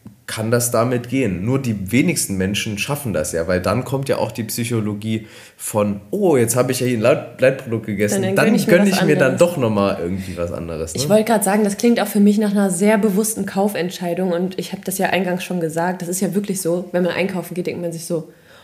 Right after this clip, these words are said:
Speaker 2: „Äh, Käse, okay, nehme ich jetzt den oder nehme ich dann doch lieber Light? Ah, nehme ich mal Light.“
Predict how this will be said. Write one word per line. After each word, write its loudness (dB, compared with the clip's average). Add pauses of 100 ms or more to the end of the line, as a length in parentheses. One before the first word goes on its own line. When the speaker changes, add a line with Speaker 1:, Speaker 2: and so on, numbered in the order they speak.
(200)
Speaker 2:
„Äh, -4
Käse, 2
okay, -4
nehme 2
ich -10
jetzt -8 (280)
den 4
oder 4
nehme 2
ich -2
dann -2
doch -2
lieber 0
Light? 0 (140)
Ah, 0
nehme 6
ich -4
mal 2
Light.“ 0